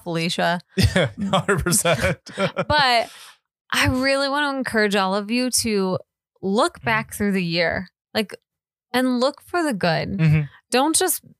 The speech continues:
Speaker 1: focus on, like, "Oh my gosh, there was a terrible pandemic and blah, blah, blah." Like, yes, we know it was awful. And yes, there were so many lives lost and it was I mean, it was a really tragic year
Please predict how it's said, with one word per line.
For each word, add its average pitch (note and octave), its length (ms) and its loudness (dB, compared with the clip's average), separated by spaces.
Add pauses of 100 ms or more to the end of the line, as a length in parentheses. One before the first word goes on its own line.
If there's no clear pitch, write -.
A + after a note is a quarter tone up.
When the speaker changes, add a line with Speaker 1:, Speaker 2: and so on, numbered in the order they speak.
(220)
Speaker 1:
focus A3+ 440 0
on, G#3 220 2
like, F3+ 300 -2
"Oh G#3 120 2
my F#3+ 160 0
gosh, F3 300 0
there - 100 -8
was D#3+ 140 -8
a - 60 -18
terrible G#3+ 380 -2
pandemic F#3 720 -4
and E3 160 -10
blah, F3 180 0
blah, E3+ 100 -8
blah." D#3+ 220 -8
Like, - 300 -6 (460)
yes, E3+ 320 0
we F#3 140 -4
know E3+ 280 -4 (100)
it G3 80 0
was F#3+ 160 0
awful. E3+ 600 -4 (220)
And F3 320 -4
yes, F3 440 -2
there F#3+ 160 0
were F#3+ 80 0
so G#3 340 2
many G#3+ 180 0
lives F3+ 360 -2
lost E3+ 440 -2
and E3+ 140 -6
it F3 300 -2
was F3 360 -4 (640)
I F#3+ 60 0
mean, G3 200 2
it A3 120 2
was A#3 180 -2
a G#3 140 -4
really F#3+ 320 0
tragic D#3+ 540 -4
year - 300 -8